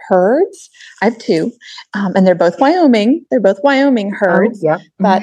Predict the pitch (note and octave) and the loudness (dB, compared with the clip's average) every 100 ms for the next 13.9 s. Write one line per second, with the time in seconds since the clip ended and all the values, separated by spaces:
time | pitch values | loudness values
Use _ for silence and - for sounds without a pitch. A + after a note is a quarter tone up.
0 | G#3 G3 F#3+ F#3+ - G3 F#3+ B3 B3 A3+ | 0 0 0 -6 -4 0 0 0 0 0
1 | A#3+ B3 - G3 G3+ G3+ - C4 - A3+ | -2 -6 -18 -8 -8 -6 -2 0 0 0
2 | B3+ C#4 - B3 A#3 A3+ A3 - F3+ F3 | 0 0 -2 -2 -2 -8 -8 -10 -12 -12
3 | _ G#3 F#3 - A#3+ C4+ D#4+ E4 C#4 B3 | _ 0 0 0 0 -2 -2 -2 0 -2
4 | - A#3+ A#3 A3 A3+ - - - - A3 | -2 -2 -2 -2 -4 -8 -16 -10 -4 0
5 | G3+ G3 A3 A3 G3+ F3 E3 F#3 D#3+ E3 | 0 -2 -2 -2 0 -2 -4 -10 -10 -8
6 | C#3 - - - - _ _ _ _ _ | -10 -12 -18 -20 -20 _ _ _ _ _
7 | - E3+ D#3 C#3+ - E3+ E3+ G3 A3+ B3 | -12 -10 -10 -8 -2 -2 -2 0 0 2
8 | B3 A3 G#3 G3+ - G#3 F#3+ G3+ G#3 G3+ | 2 4 2 0 -4 -4 -2 0 0 0
9 | G#3 G3 G3+ G3+ G3+ G#3 G3 G3 G3 G3+ | 0 -2 -2 -2 -2 -6 -6 -6 -4 -2
10 | G#3 F#3+ F#3 F3+ - - - - F3+ F#3 | 0 0 0 -4 -8 -12 -10 -6 -4 -4
11 | - _ - F3 E3 - - F#3+ D4+ F4+ | -6 _ -2 0 2 -2 -4 -2 0 0
12 | - F#3 G#3 - - - - - F#3 F#3+ | -2 -2 -2 -4 -20 -20 -18 -4 0 2
13 | F3+ F#3 C4 C#4 B3 A3+ A3+ G3 - | 2 0 0 0 -2 -2 -2 -4 -8